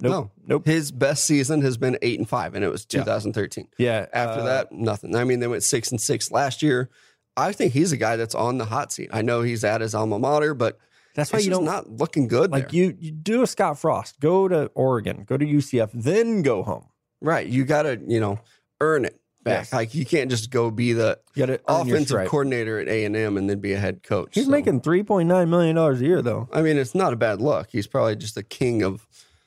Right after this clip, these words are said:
Speaker 2: where Lubbock,
Speaker 1: Lubbock?
Speaker 2: Texas. Ooh,
Speaker 1: Yeah, that's
Speaker 2: congratulations.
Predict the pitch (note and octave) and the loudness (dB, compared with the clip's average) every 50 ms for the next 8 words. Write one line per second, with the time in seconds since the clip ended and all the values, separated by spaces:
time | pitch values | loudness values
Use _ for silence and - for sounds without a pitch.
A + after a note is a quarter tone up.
0 | _ _ _ _ _ _ - B2 A2 A2 F#2+ - - A2 A2+ G#2+ A2 A2 A2 A2 | _ _ _ _ _ _ -4 -2 0 0 0 -2 -4 -4 -2 0 2 2 2 2
1 | A2+ A#2 A#2+ C3+ C#3+ - - - A#2+ A#2+ - - - - - - C#3+ A#2+ A2+ A2 | 0 0 0 -2 -4 -4 -6 -6 -6 -6 -6 -6 -6 -8 -4 -2 0 0 2 2
2 | A2+ A#2 A2+ A2+ A2 A#2+ C#3 C3+ C#3+ B2+ A#2+ B2+ B2 C3+ D3+ D3+ - - A2 G2 | 2 0 0 -2 -2 0 0 0 0 -2 -2 -2 0 0 0 0 0 -2 0 0
3 | G#2 A2+ B2+ - - | 0 0 -2 -4 -10